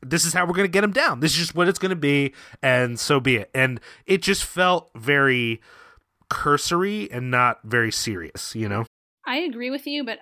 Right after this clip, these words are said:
Speaker 2: but also I just very quickly learned to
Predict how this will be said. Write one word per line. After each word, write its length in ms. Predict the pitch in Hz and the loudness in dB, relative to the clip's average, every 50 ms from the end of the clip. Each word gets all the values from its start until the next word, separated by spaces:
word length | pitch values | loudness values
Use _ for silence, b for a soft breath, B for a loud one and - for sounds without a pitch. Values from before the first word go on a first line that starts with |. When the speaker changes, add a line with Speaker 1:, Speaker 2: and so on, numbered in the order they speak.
| _ - | _ -20
Speaker 2:
but 180 | 247 - 240 - | -12 -12 -10 -8
also 300 | 226 226 254 - - 285 | -6 -8 -6 -6 -6 -6
I 340 | 277 269 247 214 220 220 | -6 -6 -6 -6 -6 -8
just 460 | 233 262 269 262 262 - - - _ _ _ _ _ _ _ _ _ _ _ _ _ - | -6 -6 -8 -8 -10 -12 -16 -20 _ _ _ _ _ _ _ _ _ _ _ _ _ -18
very 340 | 240 214 240 240 240 247 | -10 -8 -6 -4 -4 -6
quickly 540 | 254 - - 226 220 - 226 226 226 226 226 | -8 -8 -12 -14 -12 -10 -10 -8 -8 -8 -8
learned 440 | 214 214 214 214 208 208 214 220 226 | -8 -10 -10 -10 -10 -10 -10 -12 -12
to 260 | - - 214 196 180 | -12 -12 -12 -12 -14